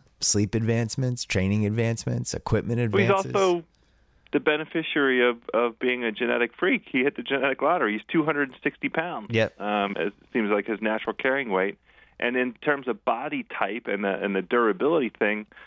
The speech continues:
Speaker 2: um, I, I, it's, <laughs> I understand how silly it is, but Karl, Karl Malone had, has the same kind of body type,
Speaker 1: Right.
Speaker 2: and Karl Malone is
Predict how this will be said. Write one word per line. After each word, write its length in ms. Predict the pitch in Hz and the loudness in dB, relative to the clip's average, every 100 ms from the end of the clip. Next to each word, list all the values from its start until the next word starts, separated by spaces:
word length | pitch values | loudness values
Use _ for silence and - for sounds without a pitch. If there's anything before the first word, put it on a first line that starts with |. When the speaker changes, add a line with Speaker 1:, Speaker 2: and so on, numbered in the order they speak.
| - _ - | -20 _ -2
Speaker 2:
um, 420 | 113 107 104 110 _ _ _ _ _ _ _ _ | 2 2 -2 -6 _ _ _ _ _ _ _ _
I, 280 | 101 107 107 - | -2 -2 -2 -2
I, 340 | 104 104 104 95 _ _ _ _ - | -2 -2 -4 -8 _ _ _ _ -10
it's, 140 | - - | -8 -8
<laughs> 1300 | - _ - _ _ - - - - - - - - | -12 _ -20 _ _ -20 -20 -20 -20 -20 -16 -14 -6
I 500 | 202 233 196 - 107 - | -2 -2 -4 -4 -4 0
understand 520 | 123 127 - 110 104 | -2 -2 -2 -2 0
how 160 | 104 98 | -2 -2
silly 240 | 123 107 98 | 0 2 2
it 80 | 90 | 2
is, 140 | 87 - | -2 -2
but 180 | 101 87 _ - | -2 -2 _ -4
Karl, 360 | 151 160 78 - | -2 -2 -4 -4
Karl 220 | 151 147 | -2 0
Malone 440 | 151 135 139 147 123 | -2 0 0 0 -2
had, 320 | 120 110 101 _ - | -4 -4 -8 _ -6
has 220 | 127 107 | -6 -6
the 100 | 107 - | -12 -4
same 220 | 117 113 | -2 0
kind 200 | - 110 | -2 -4
of 120 | 101 - | -6 -6
body 300 | 110 131 117 | -6 -6 -6
type, 380 | 95 87 98 98 | -2 -2 -2 0
Speaker 1:
Right. 220 | 92 85 | 0 0
Speaker 2:
and 140 | 110 | -4
Karl 240 | - 110 120 | -4 -4 -2
Malone 360 | 120 104 | -2 0
is 60 | 107 | -2